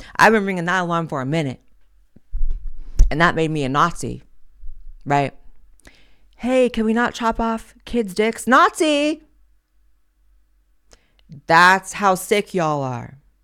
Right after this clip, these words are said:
As if those two, the Nazis were the ones cutting the kids' dicks off. That was y'all, actually. And then you wanna find out they were socialists, too.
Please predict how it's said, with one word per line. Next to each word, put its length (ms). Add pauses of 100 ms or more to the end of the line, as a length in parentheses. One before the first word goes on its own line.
(1120)
As 220
if 200
those 300
two, 200 (300)
the 180
Nazis 420
were 100
the 80
ones 220
cutting 280
the 80
kids' 260
dicks 280
off. 360 (1500)
That 240
was 160
y'all, 320
actually. 600 (800)
And 200
then 160
you 100
wanna 200
find 260
out 260
they 100
were 120
socialists, 640
too. 320